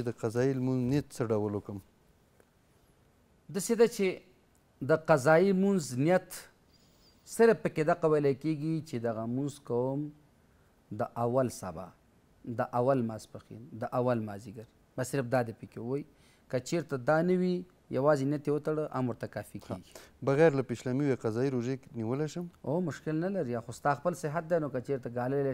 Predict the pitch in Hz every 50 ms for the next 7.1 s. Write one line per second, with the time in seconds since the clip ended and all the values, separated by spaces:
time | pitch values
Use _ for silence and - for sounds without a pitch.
0 | 127 - 156 143 - 139 131 131 123 120 - - 170 165 160 151 160 180 190 196
1 | 190 - - - - - _ _ _ - - - 120 110 - 127 123 127 139 156
2 | 151 151 127 123 123 120 120 - 110 101 104 104 101 - 123 113 113 120 - 127
3 | 131 135 123 117 117 120 - - 107 98 98 101 - _ - - 156 156 147 135
4 | 131 123 123 123 120 117 117 107 - 98 110 110 110 107 110 - - 151 156 160
5 | 160 147 151 143 123 120 117 120 131 139 139 127 113 113 - - - - 117 117
6 | 117 113 113 110 104 - - 113 - 135 123 _ _ _ _ _ - - - 110
7 | 110 110